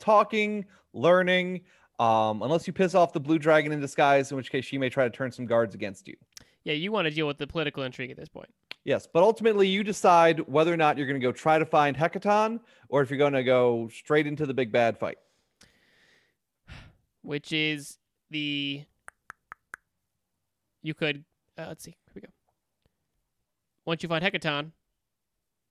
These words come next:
Speaker 2: you fight a Kraken.
Speaker 1: So in chapter, chapter eleven, you essentially have to find, again, a way to fly, 'cause you have to look over this entire sea to find the Morkoth,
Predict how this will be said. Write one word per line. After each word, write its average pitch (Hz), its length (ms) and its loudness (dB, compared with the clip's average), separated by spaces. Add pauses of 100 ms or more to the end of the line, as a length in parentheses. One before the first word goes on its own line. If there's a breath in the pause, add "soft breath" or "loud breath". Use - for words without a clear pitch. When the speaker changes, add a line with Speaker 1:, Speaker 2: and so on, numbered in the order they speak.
(320)
Speaker 2:
you 165 80 -12
fight 143 160 -4
a 131 40 -8
Kraken. 151 360 -4 (600)
Speaker 1:
So 151 280 4
in 180 180 -2
chapter, 190 380 2
chapter 170 260 0
eleven, 135 320 0 (220 soft breath)
you 123 520 -2 (280)
essentially 139 380 -4
have 147 220 4
to 127 200 -4 (120)
find, 214 240 4
again, 208 280 0
a 147 80 2
way 196 240 4
to 160 120 -8
fly, 139 520 4
'cause 117 160 -16
you 139 80 -4
have 185 160 2
to 175 100 -2
look 156 180 -2
over 160 220 0
this 139 220 -4
entire 175 420 0
sea 120 440 -4 (280 soft breath)
to 147 80 -4
find 151 380 2
the 139 40 0
Morkoth, 151 580 0